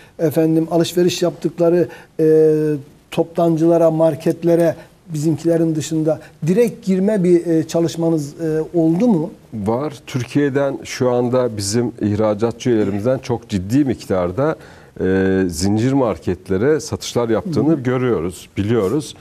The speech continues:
Speaker 2: ve çok ciddi ihracat rakamlarına ulaşıyorlar. Yani bu tarımsal ürünlerin bütün alanlarında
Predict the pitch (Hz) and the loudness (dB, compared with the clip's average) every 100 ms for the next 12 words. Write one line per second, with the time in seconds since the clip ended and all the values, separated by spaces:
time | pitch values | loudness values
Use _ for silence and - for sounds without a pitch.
0 | - - - 113 120 - 131 - 104 107 | -20 -16 -2 0 0 -4 -6 -6 -6 0
1 | 165 113 117 117 120 - 101 107 107 113 | 2 2 0 0 -2 -2 -4 -2 -2 0
2 | 156 139 120 - 113 82 62 - - - | 0 0 -2 0 -2 0 -4 -8 -20 -20
3 | - - - 92 92 95 110 110 - - | -20 -18 -6 -4 -4 0 2 2 -2 -20
4 | _ _ 110 107 110 - 113 107 110 113 | _ _ -4 -4 -4 -2 -2 0 2 2
5 | 123 120 - 101 95 151 147 104 90 90 | 0 -4 -10 -8 -2 0 2 0 0 0
6 | 87 90 85 87 | 0 0 0 -2